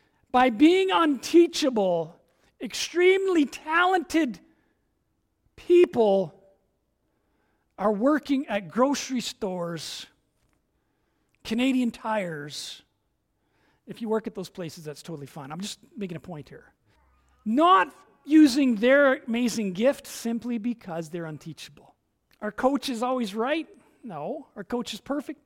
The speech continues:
No. But if you're unteachable, prepare to eventually be off the team,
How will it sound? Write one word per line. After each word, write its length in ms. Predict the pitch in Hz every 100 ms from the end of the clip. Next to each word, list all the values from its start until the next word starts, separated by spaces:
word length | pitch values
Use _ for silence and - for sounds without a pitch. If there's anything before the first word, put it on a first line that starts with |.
| _ _
No. 300 | 302 302 - _ _ _ _ _ _ _
But 80 | -
if 100 | 151
you're 120 | 196
unteachable, 760 | 196 - 233 214 226 214 208 - _ _ _ _ _ _ _ _
prepare 440 | 285 240 339 349
to 140 | 339 339
eventually 380 | 233 254 - 214
be 120 | 226
off 180 | 233 -
the 80 |
team, 440 | - - 185 147